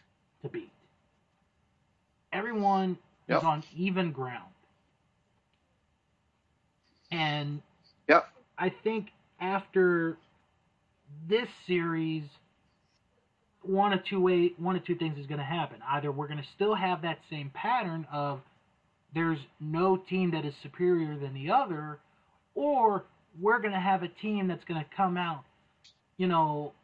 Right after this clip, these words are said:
Speaker 1: full of energy, and they're just gonna win in, like, four games and be like, "That's gonna be the team you gotta keep an eye on."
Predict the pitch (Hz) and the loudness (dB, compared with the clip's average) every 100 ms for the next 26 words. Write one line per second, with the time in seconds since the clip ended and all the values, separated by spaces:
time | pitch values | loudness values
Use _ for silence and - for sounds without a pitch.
0 | _ _ _ _ _ 202 208 185 175 208 | _ _ _ _ _ 2 4 4 2 0
1 | 190 143 151 151 151 - 147 147 147 - | -2 -4 -6 -6 -8 -6 -4 -4 -4 -10
2 | - 139 180 175 147 165 156 165 190 160 | -12 -4 -2 -2 -4 -2 0 2 2 2
3 | 147 - - 170 151 180 180 151 147 143 | -2 -4 -4 -2 0 0 0 -2 -2 -2
4 | 139 131 - _ _ _ _ 127 131 156 | -2 -6 -14 _ _ _ _ -16 -6 0
5 | 175 - 170 143 139 131 143 131 127 123 | 0 -2 -4 -2 -4 -6 -8 -8 -8 -10
6 | 127 113 120 117 92 | -12 -12 -12 -12 -14